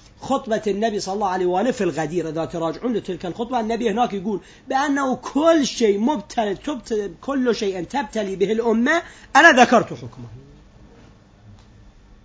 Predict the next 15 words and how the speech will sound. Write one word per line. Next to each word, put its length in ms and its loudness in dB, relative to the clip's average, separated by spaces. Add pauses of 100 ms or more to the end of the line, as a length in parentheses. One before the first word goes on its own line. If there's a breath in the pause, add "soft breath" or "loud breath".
(240)
أنا 100 -4
ذكرت 360 -4
حكمه، 300 -2
ولو 300 2
بأنه 420 -2
ال-، 140 -4
ال-، 200 -4
النبي 400 -6
صلى 120 -8
الله 120 -4
عليه 140 -4
وآله 140 -2
أودع 400 2
حكمه 280 -4
عند 420 2